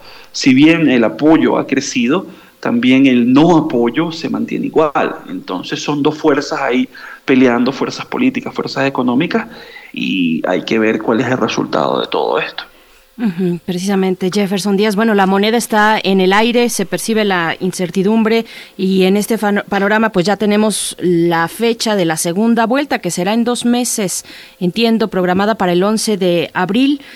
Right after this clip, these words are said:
Speaker 2: Pues, ¿qué escenarios se cuentan entre los especialistas, entre los críticos, los observadores de este proceso electoral en caso de que, eh, esto se vaya a tribunales, de que se judicialice el proceso electoral?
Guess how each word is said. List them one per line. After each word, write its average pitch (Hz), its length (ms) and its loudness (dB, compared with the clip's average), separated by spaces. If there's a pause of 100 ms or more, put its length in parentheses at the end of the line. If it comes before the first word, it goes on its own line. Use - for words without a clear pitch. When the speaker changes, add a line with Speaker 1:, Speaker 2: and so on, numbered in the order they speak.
(200)
Speaker 2:
Pues, 185 160 -2
¿qué 247 100 0
escenarios 247 720 2
se 202 220 -4
cuentan 233 380 0
entre 180 280 0
los 180 200 0
especialistas, 202 720 -2
entre 175 220 -2
los 170 140 -6
críticos, 220 420 -2
los 175 140 -4
observadores 180 540 -2
de 208 60 -4
este 208 120 -6
proceso 190 320 -4
electoral 202 480 0 (320)
en 175 120 2
caso 214 300 0
de 202 140 0
que, 190 460 0
eh, 180 460 0
esto 202 260 -2
se 196 120 -2
vaya 185 680 2
a 170 300 -2
tribunales, 233 640 2
de 175 80 -2
que 180 140 -4
se 175 180 0
judicialice 185 800 -2
el 185 80 0
proceso 196 400 -4
electoral? 190 540 0